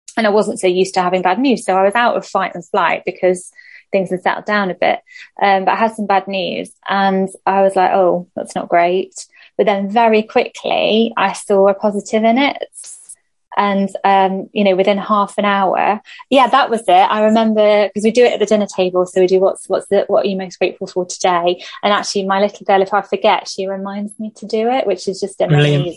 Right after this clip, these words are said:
Speaker 1: amazing. Um, but I remember saying, uh,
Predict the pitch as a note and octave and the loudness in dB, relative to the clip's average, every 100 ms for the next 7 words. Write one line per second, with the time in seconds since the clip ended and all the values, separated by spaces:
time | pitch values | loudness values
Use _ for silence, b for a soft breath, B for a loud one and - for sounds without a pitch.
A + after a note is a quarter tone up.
0 | - E3+ F3 G3 A3+ B B B B G#3+ | -6 -6 -6 -6 -8 B B B B 2
1 | G#3 G3 F#3+ G3 - A3+ G3+ G#3 G#3+ G#3+ | 4 4 2 -8 -2 0 2 2 2 2
2 | G#3+ G#3+ G#3+ G#3+ G#3 G3+ G3 - G3 G3 | 2 2 0 0 2 2 0 -4 0 2
3 | F#3+ F#3+ | 2 2